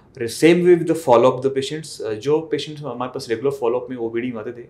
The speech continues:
उन्हें हम कहते हैं आजकल कि आप टेलीमेडिसिन का यूज़ करें, वीडियो कंसल्टेशन करके हमारे पास फॉलो अप में रहें।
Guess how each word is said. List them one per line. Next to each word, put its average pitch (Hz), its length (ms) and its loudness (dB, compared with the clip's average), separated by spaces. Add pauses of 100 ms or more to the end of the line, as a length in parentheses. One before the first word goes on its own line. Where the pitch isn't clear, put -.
उन्हें 131 180 -4
हम 139 60 -4
कहते 131 280 -10
हैं 123 60 -10
आजकल 151 260 -12
कि 139 120 -12
आप 127 240 -12 (440)
टेलीमेडिसिन 151 560 4
का 147 100 -4
यूज़ 143 260 -4
करें, 165 260 -6 (140)
वीडियो 131 260 -2
कंसल्टेशन 131 680 -10
करके 151 400 -6 (440)
हमारे 113 200 -4
पास 135 240 -6
फॉलो 107 180 2
अप 107 100 -8
में 101 60 -6
रहें। 104 180 -10